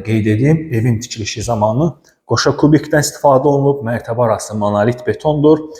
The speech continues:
İkinci mərtəbənin kəməri və evin fundamenti var. Yəni, sözün əsl mənasında yaxşı tikilmiş bir evdir. Sanuzeli, sanuzeli də çox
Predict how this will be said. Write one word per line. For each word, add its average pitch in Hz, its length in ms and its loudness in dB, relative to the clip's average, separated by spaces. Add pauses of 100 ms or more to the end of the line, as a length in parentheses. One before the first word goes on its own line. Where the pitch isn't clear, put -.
(260)
İkinci 110 320 -4
mərtəbənin 101 640 -4
kəməri 104 460 2 (500)
və 117 140 4 (1400)
evin 117 240 2
fundamenti 107 760 0
var. 151 200 -2 (520)
Yəni, 104 160 -2
sözün 123 400 0
əsl 120 240 -2
mənasında 110 560 0
yaxşı 110 320 -4
tikilmiş 101 480 -6
bir 98 60 -2
evdir. 95 400 0 (340)
Sanuzeli, 131 720 4
sanuzeli 120 560 -2
də 101 80 -8
çox - 220 -10